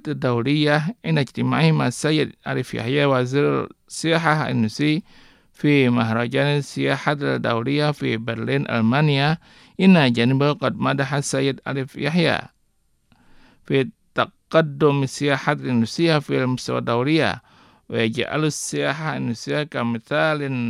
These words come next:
نجاح. وفي المناسبة أوضح أسرته إن الحكومة الإندونيسية قد أصبحت مثالًا جيدا في التغلب على القضية وتقديم التصريحات المعقولة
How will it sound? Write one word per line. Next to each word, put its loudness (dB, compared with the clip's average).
نجاح. -6
وفي 0
المناسبة 2
أوضح 2
أسرته 0
إن 0
الحكومة -4
الإندونيسية -2
قد -4
أصبحت -4
مثالًا 0
جيدا 0
في -10
التغلب 0
على 0
القضية 0
وتقديم -2
التصريحات -4
المعقولة 0